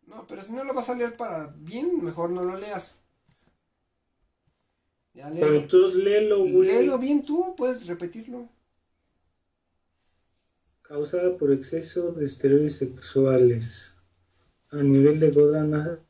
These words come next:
Speaker 2: gónadas suprarrenales por tumores, ok. Las fases del ritmo del desarrollo sexual están alteradas y la respuesta abolida F S H y L H tras el estímulo de G N R H.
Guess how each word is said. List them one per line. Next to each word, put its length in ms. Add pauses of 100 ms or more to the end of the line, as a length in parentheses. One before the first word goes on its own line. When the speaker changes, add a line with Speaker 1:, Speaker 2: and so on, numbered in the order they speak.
(320)
Speaker 2:
gónadas 500
suprarrenales 1080
por 440
tumores, 760
ok. 220 (1400)
Las 220
fases 320
del 160
ritmo 340
del 180
desarrollo 580
sexual 580
están 320
alteradas 1000 (1080)
y 360
la 180
respuesta 500
abolida 400
F 160
S 200
H 220
y 180
L 400
H 260 (120)
tras 280
el 100
estímulo 520
de 120
G 180
N 180
R 460
H. 280